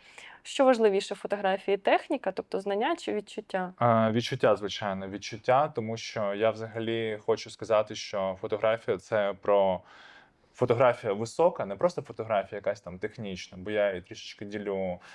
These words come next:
Speaker 2: на два різних типи. М, вона про вас, про бекграунд певний, який, з якого ви складаєтесь.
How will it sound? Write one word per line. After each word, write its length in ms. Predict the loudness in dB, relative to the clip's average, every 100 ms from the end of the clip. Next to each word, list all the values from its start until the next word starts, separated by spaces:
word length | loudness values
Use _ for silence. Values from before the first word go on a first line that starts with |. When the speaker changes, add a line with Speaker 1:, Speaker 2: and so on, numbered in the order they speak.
| -20 -10
Speaker 2:
на 80 | 0
два 220 | 4 4
різних 340 | 2 -6 -10
типи. 380 | -4 -4 -4 -8 -12 -20 -20 -14
М, 600 | -10 -10 -10 -10 -10 -10 -12 -18 -10
вона 920 | -4 0 4 4 6 4 4 2 -2 -8 _
про 400 | 4 6 6 4
вас, 520 | 4 4 4 -4 _ -2
про 320 | 0 0 -2
бекграунд 840 | -6 0 0 0 0 2 2 -2 -10 _
певний, 640 | 4 4 2 -4 -6 -8 -6
який, 460 | -6 -4 -6 -6 -10 _
з 100 | -12
якого 260 | -2 -2 -2
ви 140 | -8
складаєтесь. 760 | -8 -6 0 0 0 -6 -14